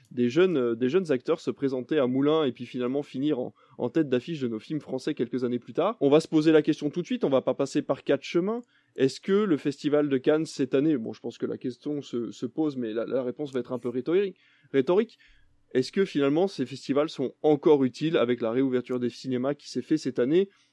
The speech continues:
On l'a vu, on a eu une baisse, nous, sur, euh, notre soirée, euh, Festival de Cannes. On a quand même eu la moitié de nos spectateurs par rapport à l'année dernière. Est-ce que c'est dû à un désintérêt des festivals cette année ?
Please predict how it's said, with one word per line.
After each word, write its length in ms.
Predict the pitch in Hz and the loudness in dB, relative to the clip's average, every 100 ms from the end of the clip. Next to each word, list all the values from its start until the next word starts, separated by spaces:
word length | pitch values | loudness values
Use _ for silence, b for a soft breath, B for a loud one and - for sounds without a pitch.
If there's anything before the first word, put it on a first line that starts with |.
| - | -6
On 100 | 123 | 2
l'a 140 | 127 | 2
vu, 200 | 123 160 | 2 0
on 140 | 180 135 | 2 2
a 60 | |
eu 140 | 123 123 | 2 0
une 140 | 127 | 0
baisse, 400 | 120 160 202 - | 6 6 6 0
nous, 180 | 156 185 | -4 -4
sur, 300 | - 127 107 | -6 -4 -2
euh, 80 | 110 | -2
notre 220 | 113 113 | -4 -10
soirée, 480 | - 123 123 135 139 | -2 0 2 2 2
euh, 200 | 110 104 | 0 -2
Festival 500 | - 127 - 120 117 | -6 -6 -4 -4 -2
de 80 | 120 | -4
Cannes. 220 | 175 185 | -2 -2
On 100 | 127 | -4
a 60 | 120 | -4
quand 140 | 117 | -6
même 120 | 127 | -4
eu 40 | 131 | -4
la 120 | 110 | -4
moitié 580 | 117 131 131 - 160 - _ _ - | -2 -2 -2 0 0 0 _ _ -8
de 100 | 120 | -4
nos 140 | 127 | -4
spectateurs 560 | - 135 - 131 151 - | -2 -4 -2 0 0 0
par 180 | 160 | 0
rapport 320 | 143 135 151 139 | 0 2 0 2
à 60 | |
l'année 240 | 131 127 127 | 2 0 0
dernière. 380 | 127 156 208 214 _ _ _ _ | 0 0 -2 -6 _ _ _ _
Est-ce 220 | 131 131 | 0 2
que 140 | - 180 | 0 -2
c'est 240 | - 175 | 0 -4
dû 340 | 143 175 226 247 _ _ _ | -4 -4 -4 -6 _ _ _
à 380 | - 147 185 - _ _ _ _ - | 2 4 4 0 _ _ _ _ -2
un 200 | 123 120 | 0 2
désintérêt 720 | 175 185 175 151 127 107 - _ _ | 4 4 4 4 2 2 -6 _ _
des 240 | 123 123 143 | -4 2 2
festivals 560 | 143 127 - 120 143 | 2 -8 -2 2 2
cette 340 | 139 - 160 139 | 0 0 2 4
année ? 380 | 120 135 196 | 2 2 -2